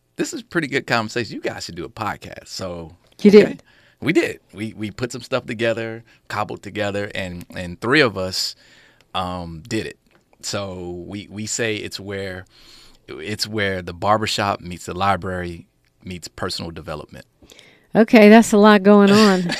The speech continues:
Speaker 1: Well, you know, barbershop talk, and then one of my guys, well, a-, all of us went to college, but one of my guys, he's super, super, like, articulate in his words, so he's, like, the library. And, you know, I'm the personal development side.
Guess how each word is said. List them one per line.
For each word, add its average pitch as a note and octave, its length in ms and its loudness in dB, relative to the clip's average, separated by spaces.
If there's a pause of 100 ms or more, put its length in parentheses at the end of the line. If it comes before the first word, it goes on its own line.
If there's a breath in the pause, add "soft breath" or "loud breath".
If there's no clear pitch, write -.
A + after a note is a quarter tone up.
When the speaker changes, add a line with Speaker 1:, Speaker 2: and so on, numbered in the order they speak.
(800 loud breath)
Speaker 1:
Well, C3+ 100 0
you A3+ 80 2
know, E3+ 140 2
barbershop B2 640 -2
talk, B2 380 0 (160)
and G#2+ 220 -4
then G2+ 260 -8
one A#2 180 -2
of B2+ 60 -4
my A2 100 -6
guys, G2+ 340 -4
well, F#2+ 200 -10 (180)
a-, F#2+ 120 -14 (100)
all A2 180 -6
of F2+ 120 -8
us E2 160 -16
went E2 180 -18
to - 40 -20
college, D#2+ 300 -8
but D#2+ 160 -16
one G2+ 180 -8
of G2+ 40 -8
my F#2+ 100 -10
guys, F2 380 -6 (100)
he's E2+ 240 -16
super, G2+ 460 -12
super, F2+ 500 -12 (360 soft breath)
like, - 180 -14
articulate E2+ 600 -12
in D#2+ 80 -14
his D#2 140 -18
words, E2 280 -14
so D#2+ 60 -14
he's, D#2+ 140 -14
like, D#2 180 -20
the D#2+ 80 -14
library. D#2+ 640 -12 (500 soft breath)
And, E2 580 -12
you C3+ 60 -8
know, G#2+ 220 -10
I'm G#2+ 100 -8
the F#2 60 -10
personal E2 360 -14
development - 440 -20
side. - 260 -20